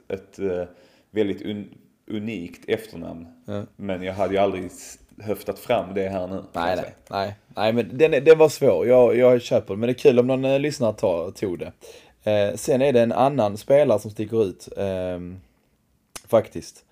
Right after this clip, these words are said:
Speaker 2: Eh, för jag ser ju här att det är en islänning som då har, eh, Örn Bjarnason. Och det blir ju inte fjorton, fjorton stavelser i Bjarnason om vi plockar bort Örn så som vi har gjort på Vidar.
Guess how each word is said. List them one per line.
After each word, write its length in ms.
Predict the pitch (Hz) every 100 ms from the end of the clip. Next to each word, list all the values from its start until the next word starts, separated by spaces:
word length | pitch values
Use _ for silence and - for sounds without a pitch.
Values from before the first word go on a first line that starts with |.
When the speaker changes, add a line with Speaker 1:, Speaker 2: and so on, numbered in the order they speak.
| _ _ _
Speaker 2:
Eh, 180 | 95 95
för 100 | 110
jag 100 | 104
ser 220 | 127 110
ju 60 | 110
här 100 | 107
att 80 |
det 80 | 107
är 80 | 101
en 60 | 98
islänning 540 | 104 117 - 90 90
som 140 | 101
då 160 | 98 90
har, 360 | 95 87 82 85
eh, 520 | 85 85 87 87 -
Örn 460 | 101 90 87 87
Bjarnason. 800 | 87 101 104 107 85 - 76 82 85 -
Och 120 | 92
det 80 | 92
blir 180 | 95 95
ju 140 | 98
inte 300 | 104 104 92
fjorton, 680 | 87 - 95 92 - 85 82 _ _ - - _
fjorton 560 | - 120 113 - 104 95
stavelser 600 | - 101 95 92 95 87
i 80 | 90
Bjarnason 640 | 98 98 101 90 - 80
om 80 | 78
vi 80 | 90
plockar 300 | - 92 92
bort 220 | 87 82 -
Örn 280 | 98 87 85
så 160 | -
som 160 | 90 90
vi 60 | 90
har 80 | 92
gjort 180 | 87 -
på 80 |
Vidar. 420 | 98 123 98 64